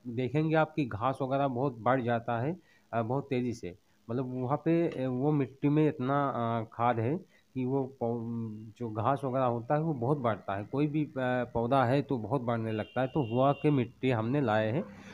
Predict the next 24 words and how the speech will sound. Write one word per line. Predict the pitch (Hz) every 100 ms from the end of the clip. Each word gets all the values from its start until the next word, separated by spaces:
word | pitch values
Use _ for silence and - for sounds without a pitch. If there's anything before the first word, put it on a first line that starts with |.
| -
तो | 151
वो | 143 156
मिट्टी | 165 151 - 139
में | 131
हम | 120 117
लगा | 107 107 104
रहा |
हूँ, | 123 170
इसीलिए | 147 156 165
हमने, | 151 147 156 170
अ, | 170 - - -
ना | 117 117 113 117 123 131 110 - -
गोबर | - 120 113 113
का, | 127 143 135
अ, | 120 - 117 117
डिकम्पोज | 113 120 131 127 127
वाला | 135 139
खाद | - - 117 127
लिए | 131 139
है, | 139 175
ना | 165 123 110
garden | 101 113 127
soil | 120 113 113
लिए, | 117 175